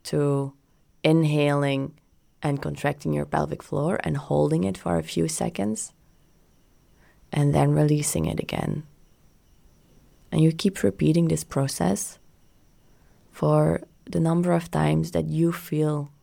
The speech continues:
fit. And then you switch around to contracting your pelvic floor when you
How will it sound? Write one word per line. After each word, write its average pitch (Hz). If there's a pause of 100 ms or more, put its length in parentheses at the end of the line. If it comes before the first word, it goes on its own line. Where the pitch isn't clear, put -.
(120)
fit. - (880)
And 165
then 196
you 185
switch 170
around 160 (480)
to 156 (920)
contracting 160
your 202
pelvic 170
floor 156
when 160
you 151